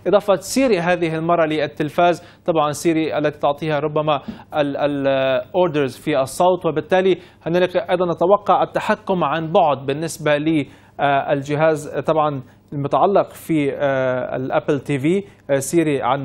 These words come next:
بعد، بالإضافة إلى أيضا السعر متوقع هذه المرة ما بين التسعة وتسعين دولار إلى مائة وتسعة وأربعين دولار، بدل عن تسعة وستين دولار، فرق شاسع في السعر. ولكن توقعات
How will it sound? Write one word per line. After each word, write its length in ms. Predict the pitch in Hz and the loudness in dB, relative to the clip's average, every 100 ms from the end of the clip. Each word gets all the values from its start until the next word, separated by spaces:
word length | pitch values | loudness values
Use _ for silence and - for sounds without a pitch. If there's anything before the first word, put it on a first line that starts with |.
| 127 | 2
بعد، 220 | 170 233 190 | 4 4 2
بالإضافة 460 | 247 247 254 226 208 | 2 2 2 4 4
إلى 300 | 220 202 185 - _ - | 4 4 0 -8 _ 0
أيضا 200 | 202 196 | 2 2
السعر 540 | 180 - - 196 175 | -2 -6 -2 2 2
متوقع 800 | 165 156 165 165 - 156 131 156 | -2 -4 0 0 0 -2 -2 0
هذه 220 | 160 151 | -2 -2
المرة 480 | 147 156 175 170 165 - - - | -4 -2 0 2 2 -2 -14 -4
ما 120 | 151 | -2
بين 300 | 147 175 160 | 2 0 0
التسعة 640 | 135 143 143 214 190 160 | -2 -2 -2 -4 -2 -2
وتسعين 500 | 156 151 - 156 170 | -2 -6 -8 -8 -6
دولار 340 | 156 160 170 165 | 0 2 2 0
إلى 180 | - 156 | -2 -2
مائة 240 | 170 202 170 | -2 -2 0
وتسعة 520 | 156 - 233 208 180 | 0 -2 -4 2 2
وأربعين 400 | 147 151 160 175 | 2 0 -2 -2
دولار، 300 | 170 175 175 - - 156 | 2 2 2 -6 -20 -4
بدل 340 | 175 226 196 | 0 2 0
عن 260 | 151 165 160 | -2 -4 -4
تسعة 360 | 214 175 160 165 | -6 -2 0 0
وستين 480 | 165 - 143 185 165 | -2 -4 -8 -6 -2
دولار، 300 | 170 175 170 - _ | 2 2 0 -12 _
فرق 640 | - - 190 180 - - 156 | -20 0 2 2 -2 -10 -6
شاسع 460 | - 170 160 147 | -2 -2 0 -4
في 400 | 131 - 151 - | -4 -4 -4 -4
السعر. 520 | 139 - 196 196 208 208 - 170 | -8 -4 2 2 2 -2 -6 -2
ولكن 220 | 175 175 | -2 0
توقعات 520 | 165 156 - 175 | 2 2 4 4